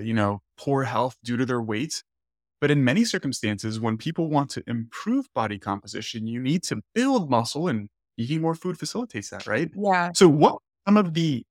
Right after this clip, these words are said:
Speaker 1: misconceptions that you had prior to going through this journey? And then we'll talk about how they've changed.
Speaker 2: Okay. So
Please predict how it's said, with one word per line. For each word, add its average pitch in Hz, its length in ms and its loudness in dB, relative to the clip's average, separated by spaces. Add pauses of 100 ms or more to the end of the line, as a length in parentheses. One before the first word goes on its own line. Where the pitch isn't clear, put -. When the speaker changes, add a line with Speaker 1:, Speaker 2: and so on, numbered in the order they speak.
(140)
Speaker 1:
misconceptions 123 1040 -2
that 104 140 -4
you 123 220 -2
had 98 360 -6 (460)
prior 185 500 2
to 156 160 -6
going 98 300 -6
through - 140 -20
this - 120 -10
journey? - 420 -18 (280)
And 127 100 2
then 151 80 6
we'll 170 100 4
talk 143 300 -4
about 123 220 -4
how 107 120 -2
they've - 180 -8
changed. - 400 -16 (220)
Speaker 2:
Okay. 214 300 0 (200)
So 233 400 0